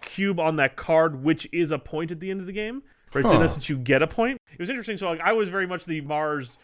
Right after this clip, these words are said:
Speaker 1: should be red group.
Speaker 2: <laughs>
Speaker 1: They were politically aligned with me 'cause I didn't ever want to terraform Mars. Ryan killed us in that game, so none of it really mattered.
Speaker 2: <laughs>
Speaker 1: But a lot of the pieces ended up being really additive in my mind. I really enjoyed it.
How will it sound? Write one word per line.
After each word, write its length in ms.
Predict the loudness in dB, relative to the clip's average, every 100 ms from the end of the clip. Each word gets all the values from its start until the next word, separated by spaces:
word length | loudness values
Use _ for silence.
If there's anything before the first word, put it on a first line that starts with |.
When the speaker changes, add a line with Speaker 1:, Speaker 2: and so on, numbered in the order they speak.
| -10
Speaker 1:
should 220 | -6 -2
be 100 | 0
red 400 | 2 4 4 2
group. 320 | 2 2 2
Speaker 2:
<laughs> 640 | -4 -6 -8 -8 -8 -4
Speaker 1:
They 120 | 0 2
were 220 | 2 -2 -8 0
politically 420 | 4 6 4 2
aligned 300 | 0 0 0
with 120 | 0
me 120 | 0
'cause 160 | 0 4
I 80 | 4
didn't 160 | 4
ever 160 | 2 0
want 180 | 0 0
to 80 | 0
terraform 300 | 0 -2 -4
Mars. 400 | -4 -6 -10 -14 -20 -20 -20 -6
Ryan 240 | 4 4 4
killed 220 | 0 0
us 120 | 0
in 60 | -2
that 140 | -2
game, 220 | -2 -4
so 120 | -4 -4
none 180 | -2
of 60 | -2
it 40 | -2
really 200 | -2 2
mattered. 480 | 2 4 2 0 -2 -4
Speaker 2:
<laughs> 40 | 2
Speaker 1:
But 360 | 4 4 0 -6 -4
a 80 | 2
lot 220 | 6 6
of 60 |
the 200 | 6 2 2
pieces 360 | 0 0 2
ended 200 | 2 4
up 100 | 4
being 300 | 4 2 2
really 260 | 2 2 2
additive 400 | 2 0 0 -4
in 100 | -6
my 120 | -6
mind. 280 | -8 -10 -12 -8
I 100 | -2
really 200 | 0 -2
enjoyed 200 | -4 -8
it. 100 | -8